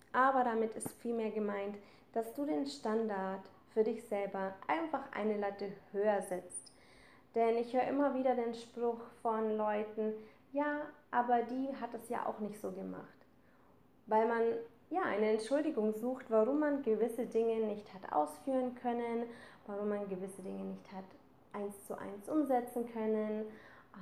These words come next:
warum es jetzt doch länger gedauert hat oder warum man es eventuell sogar gar nicht umgesetzt hat. Und hierfür versucht man einfach viel zu oft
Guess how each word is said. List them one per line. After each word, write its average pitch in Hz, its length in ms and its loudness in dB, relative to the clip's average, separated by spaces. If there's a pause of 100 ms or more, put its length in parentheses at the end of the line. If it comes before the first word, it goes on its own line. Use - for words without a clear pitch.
(180)
warum 202 300 -4
es 196 180 -8
jetzt - 260 -12
doch 277 200 -2
länger 247 280 2
gedauert 233 560 2
hat 220 260 0
oder 190 180 -4
warum 185 280 -2
man 180 140 -2
es 180 160 -8
eventuell 185 420 -4
sogar 190 240 -6
gar 262 240 0
nicht - 240 -6
umgesetzt 233 680 0
hat. 233 140 4 (360)
Und 285 200 2 (240)
hierfür 262 580 2
versucht 269 460 -2
man 320 100 -2 (160)
einfach 226 260 -6 (240)
viel 330 340 0
zu - 200 -6
oft 254 300 2